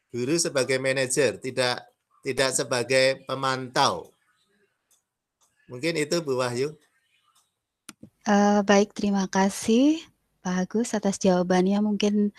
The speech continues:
Speaker 2: eh, kita bersama-sama bisa simpulkan bahwa bedanya peraturan kelas dengan keyakinan kelas adalah,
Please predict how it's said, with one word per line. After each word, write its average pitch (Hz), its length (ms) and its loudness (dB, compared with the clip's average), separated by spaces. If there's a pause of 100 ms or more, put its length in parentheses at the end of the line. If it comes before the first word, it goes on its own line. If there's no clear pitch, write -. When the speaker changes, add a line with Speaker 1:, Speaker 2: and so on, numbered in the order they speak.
(440)
Speaker 2:
eh, 202 160 4
kita 208 240 2
bersama-sama 202 560 2
bisa 208 240 4
simpulkan 196 560 2
bahwa 180 400 6
bedanya 180 400 4
peraturan 185 480 -2
kelas 185 280 2
dengan 180 200 4
keyakinan 185 480 2
kelas 202 320 2
adalah, 196 240 4